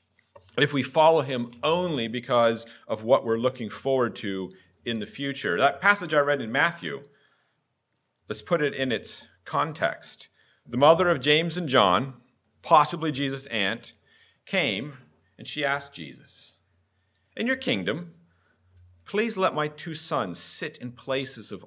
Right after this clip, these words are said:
honor next to you, one on your right and the other on your left."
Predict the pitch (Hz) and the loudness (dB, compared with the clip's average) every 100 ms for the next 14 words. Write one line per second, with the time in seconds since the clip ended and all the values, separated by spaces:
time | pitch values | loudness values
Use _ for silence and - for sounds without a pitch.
0 | - 110 107 73 73 92 123 - - 82 | -4 -2 -2 -6 -8 -6 -6 -8 -12 -12
1 | 73 69 - _ _ _ _ 101 123 127 | -12 -14 -18 _ _ _ _ 0 2 0
2 | 107 101 107 76 67 - - _ _ _ | -4 2 2 2 -4 -16 -20 _ _ _
3 | _ _ _ _ 92 95 92 90 85 78 | _ _ _ _ -8 -2 0 0 -4 -6
4 | - _ _ _ _ _ 82 80 73 76 | -12 _ _ _ _ _ -10 -10 -10 -6
5 | 78 - - - - - | -6 -6 -14 -20 -18 -20